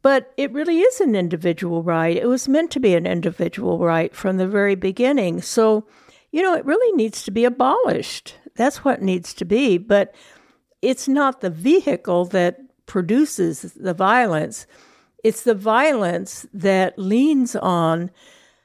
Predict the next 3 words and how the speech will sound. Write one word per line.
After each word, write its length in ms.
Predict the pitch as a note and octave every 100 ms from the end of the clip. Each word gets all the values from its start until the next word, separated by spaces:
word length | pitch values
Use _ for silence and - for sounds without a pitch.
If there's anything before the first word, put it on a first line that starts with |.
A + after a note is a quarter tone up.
| _ -
this 840 | E3 G#3 G3+ F#3 - - - - _ _ _ _
phony 760 | - - - G3+ A3 B3+ G3+
sacred 800 | F3 - G#3 A3 - E3+ E3 G3